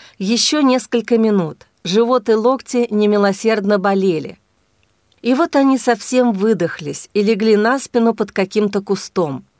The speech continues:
Алина жестом показала, что можно убрать тряпку. Однако, когда Ксения убрала,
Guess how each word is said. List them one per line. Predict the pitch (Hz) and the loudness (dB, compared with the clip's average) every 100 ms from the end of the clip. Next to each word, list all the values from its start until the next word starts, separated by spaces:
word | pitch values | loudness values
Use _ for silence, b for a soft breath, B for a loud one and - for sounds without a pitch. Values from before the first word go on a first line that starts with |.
| _ b b b | _ b b b
Алина | 214 240 285 262 | -4 0 2 2
жестом | 240 294 - 247 | 2 -2 0 -2
показала, | 226 220 214 240 269 247 | -2 -2 0 0 0 -2
что | - 233 | 0 0
можно | 226 277 294 294 | 2 0 0 -4
убрать | 294 240 220 202 190 | -4 -2 0 0 -2
тряпку. | - 190 180 - - 175 175 b _ - | -2 0 0 -6 -4 -4 -6 b _ -8
Однако, | 202 220 247 214 190 | -4 0 0 -2 -6
когда | 208 190 196 208 | -6 -2 -2 -4
Ксения | - 226 202 185 | -2 0 2 2
убрала, | 180 175 175 175 247 294 | 0 0 0 0 0 -2